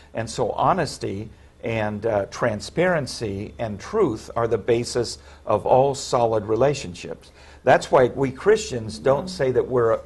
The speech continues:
Speaker 1: in a religion. We're actually in a relationship with a
Speaker 2: Mm.
Speaker 1: person whose name is Jesus Christ.
Speaker 2: Yeah. Well, these values are the fruits that America has, the bi-,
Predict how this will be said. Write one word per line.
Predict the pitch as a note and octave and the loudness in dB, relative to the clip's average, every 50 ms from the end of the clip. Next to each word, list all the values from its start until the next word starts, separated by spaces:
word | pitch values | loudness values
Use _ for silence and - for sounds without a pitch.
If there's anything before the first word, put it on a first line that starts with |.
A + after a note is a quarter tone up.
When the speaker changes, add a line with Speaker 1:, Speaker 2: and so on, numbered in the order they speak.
| - - | -8 -18
Speaker 1:
in | - - B2 A2+ | -12 -8 -6 -6
a | A2 | -4
religion. | G#2+ G#2 G2+ G2+ B2+ D#3+ E3 B2+ F#2+ F2 F2 E2+ - - - - - | -4 -4 -2 2 2 2 2 0 -4 -12 -14 -16 -18 -20 -20 -20 -8
We're | - - A#2+ A#2+ | -2 0 2 2
actually | B2+ C3 C3 - C#3+ C3 A#2+ A2+ | 2 0 -2 -4 -4 -4 -4 -2
in | A#2+ A#2+ | -2 -2
a | A2+ G2+ | -2 -2
relationship | G2+ G#2 F#2+ G2 G#2+ C#3 D#3 D3+ D3+ - A#2 G#2 F#2+ - - A2+ G#2+ - - | 0 -2 0 2 4 4 4 4 0 -4 -6 -8 -8 -6 -4 -4 -4 -4 -6
with | - G2 A2 A2+ G#2 F3+ | -8 -4 -2 0 0 0
a | F3+ | -2
Speaker 2:
Mm. | - - | -4 -4
Speaker 1:
person | - D#3 D3+ C3 - - G#2 F#2 F#2+ F#2+ - - - - _ _ _ _ _ - | -2 0 0 0 -2 -8 -10 -12 -12 -14 -16 -20 -20 -20 _ _ _ _ _ -8
whose | - A2+ G#2 - | -8 -8 -6 -6
name | - G#2+ G#2 G2 G#2 G#2+ | -6 -6 -4 -4 -6 -6
is | G#2 F#2 F#2 - - | -8 -8 -10 -12 -12
Jesus | - A#2 G#2 F#2 - - - - | -10 -10 -10 -10 -10 -12 -14 -8
Christ. | - - A2+ G2 - - - - - - | -4 -2 -2 -2 -4 -6 -10 -14 -16 -14
Speaker 2:
Yeah. | A3 G#3 - - - - - | -14 -16 -16 -18 -10 -4 0
Well, | C#4 D4+ | 0 2
these | C4 E4 F#4 D#4 B3+ B3 | 2 0 0 0 0 0
values | B3+ C#4 C#4+ C#4 C4+ C4+ A#3+ A3 | 0 0 0 0 -2 -2 -2 -4
are | A#3 G3+ | -4 -4
the | G3 G#3+ | -4 -6
fruits | F#3+ - - G#3+ A#3+ B3+ A#3+ A#3 - - - - - - - - - - - - - - - - | -8 -10 -8 -4 -2 -2 -2 -2 -6 -10 -12 -12 -12 -14 -18 -20 -20 -20 -20 -20 -20 -20 -12 -8
that | A3 G#3+ G#3+ G#3 - | -6 -4 -4 -6 -6
America | - G#3 G#3+ G#3+ A3 A#3 B3 B3+ C4 B3+ B3 B3 B3 A#3 | -8 -8 -6 -4 -4 -2 -2 -2 -2 -2 -4 -4 -6 -6
has, | G#3+ G3+ G#3+ G#3 F#3 F#3 F#3 F#3+ G3+ | -6 -6 -6 -8 -8 -8 -10 -12 -12
the | F#3+ | -10
bi-, | F#3 F#3 - - | -6 -4 -4 -6